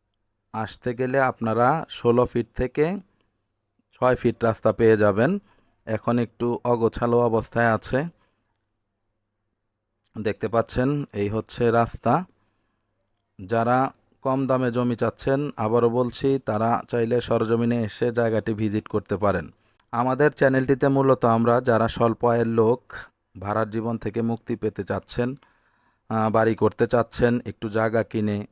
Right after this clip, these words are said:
ঘর ভাড়া দিতে চাচ্ছেন, নিজেরাও থাকতে চাচ্ছেন, তাদের কথা ভেবে মাত্র দশ লক্ষ টাকা হতে পঁয়ত্রিশ লক্ষ টাকার ভিতরে বাড়ি এবং জমি আপনাদেরকে দেখিয়ে থাকব। সেই কারণে আপনারা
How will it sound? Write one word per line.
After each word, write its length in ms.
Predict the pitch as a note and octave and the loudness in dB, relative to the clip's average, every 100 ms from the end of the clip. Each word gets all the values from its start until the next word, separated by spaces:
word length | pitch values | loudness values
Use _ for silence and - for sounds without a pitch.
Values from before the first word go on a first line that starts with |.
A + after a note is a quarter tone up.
| G2+ | -14
ঘর 260 | F#2+ G#2 G#2+ | -4 -2 0
ভাড়া 220 | G#2 G#2+ | 2 2
দিতে 260 | A2+ A2 A2+ | 0 -2 -2
চাচ্ছেন, 540 | A#2 A#2 - A#2 A#2 - | -2 -4 -4 -4 -4 -4
নিজেরাও 420 | G#2+ G#2 G#2+ A2+ | -2 0 0 0
থাকতে 340 | - A2 A#2+ | -4 -6 -4
চাচ্ছেন, 400 | A#2+ A2 - A#2+ B2 - - _ - _ _ | -2 -4 -4 -4 -6 -10 -20 _ -20 _ _
তাদের 340 | A#2 A#2 C3 B2+ | 0 4 4 4
কথা 320 | C3+ - C3 | -2 0 -2
ভেবে 400 | A#2 A#2 A2+ A#2+ F#3+ - _ - _ _ _ _ _ - | 4 4 6 4 4 -6 _ -20 _ _ _ _ _ -2
মাত্র 440 | A#2+ C3 - C3+ | 0 0 4 2
দশ 340 | A2 B2+ - B2+ | 4 2 2 0
লক্ষ 260 | A#2 - | 0 -2
টাকা 300 | C3+ C3+ C3+ | -2 0 0
হতে 360 | B2+ B2 C#3 C#3 | 0 0 0 0
পঁয়ত্রিশ 640 | - C3 - A#2 A2 - | 2 0 0 -2 -2 -2
লক্ষ 240 | B2 - | -2 0
টাকার 340 | A#2+ A#2+ B2+ A#2+ | 0 2 0 -2
ভিতরে 500 | F#2+ A2+ - B2 C3+ | 0 0 4 4 4
বাড়ি 480 | A#2 A#2 A#2 C3+ E3+ | 2 2 2 0 0
এবং 420 | A2 G#2 A2+ A#2 G#2 | -2 0 0 0 -2
জমি 340 | F#2+ C3 B2 A2 | 2 4 4 2
আপনাদেরকে 520 | - G2+ G#2 G2 A2 | 0 -2 -2 -2 0
দেখিয়ে 380 | G2+ F#2+ A#2 A2+ | 0 0 -2 0
থাকব। 520 | A#2 A2 A2+ D3 F#3 | -2 -2 -2 -4 -4
সেই 260 | - A2+ A2 | 0 0 2
কারণে 340 | B2 B2 B2 | 2 2 2
আপনারা 520 | B2 - A2+ A2+ C#3 | 0 0 0 2 0